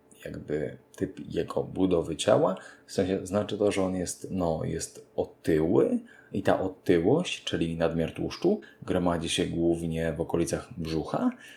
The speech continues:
i ten brzuch przypomina taki coś a la piwny, coś, wiesz, jakbyś, jakbyś patrzał na,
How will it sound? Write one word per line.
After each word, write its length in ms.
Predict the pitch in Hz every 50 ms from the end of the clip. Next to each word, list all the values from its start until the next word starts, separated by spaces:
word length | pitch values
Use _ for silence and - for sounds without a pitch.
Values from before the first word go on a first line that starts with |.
| - - -
i 80 | -
ten 180 | - 107 101 98
brzuch 260 | 87 90 95 95 -
przypomina 460 | - - - 92 90 87 90 87 87
taki 520 | 85 85 85 - - 90 90 87 90 - - _ - - -
coś 240 | - - 110 101 - -
a 80 | 95
la 140 | 95 92 90
piwny, 540 | - - 98 95 80 78 92 127 160 190 190 -
coś, 260 | - - 113 104 - 87
wiesz, 260 | 85 85 80 - -
jakbyś, 720 | 92 87 85 82 78 76 87 85 82 76 - - - - - - - - - _ _ _ _ -
jakbyś 600 | - - 90 87 85 87 87 85 87 87 - -
patrzał 640 | - - 90 85 82 - - - - 90 82 82 82
na, 260 | 85 82 80 80 -